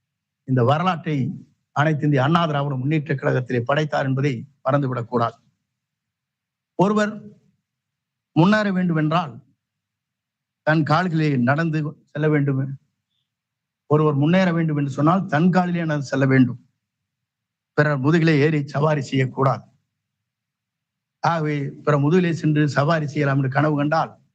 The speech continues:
இது போன்ற நிலைதான் ஏற்படும். ஆகவே என் கருத்துக்களை சொல்லியிருக்கிறேன். கேள்வி கேட்க வேண்டும் என்று சொன்னால் நீங்கள் கேள்விகள் கேட்கலாம்.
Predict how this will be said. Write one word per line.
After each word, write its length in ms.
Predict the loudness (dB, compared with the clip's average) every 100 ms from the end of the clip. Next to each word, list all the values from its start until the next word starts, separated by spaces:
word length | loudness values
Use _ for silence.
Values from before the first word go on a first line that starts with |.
| _ _ _
இது 180 | 0 2
போன்ற 180 | 2 2
நிலைதான் 340 | 2 2 0
ஏற்படும். 420 | -2 -2 -2 -4 -10 _ _ _ _ _ _ _ _
ஆகவே 420 | -2 0 0 -2 -2 -6 -12 -18 _ _ _ _ _ _
என் 120 | 2
கருத்துக்களை 560 | 4 0 0 -2 0 2
சொல்லியிருக்கிறேன். 600 | 4 4 4 4 2 2 -4 -18 _ _ _ _ _ 2
கேள்வி 220 | 4 4
கேட்க 320 | 2 0 2
வேண்டும் 180 | 2 2
என்று 120 | 0
சொன்னால் 280 | 2 0 0
நீங்கள் 220 | -2 -2
கேள்விகள் 460 | 0 2 2 0 -2
கேட்கலாம். 340 | -2 -2 -6